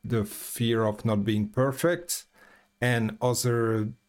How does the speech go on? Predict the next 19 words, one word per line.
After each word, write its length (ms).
illusions 720
that 340
as 120
entrepreneur 460
we 80
should 180
be 120
like 160
Superman 720
and 120
Superwomen, 840
um, 1080
perfect, 560
but 160
that 180
we're 120
still 200
human. 460
And 600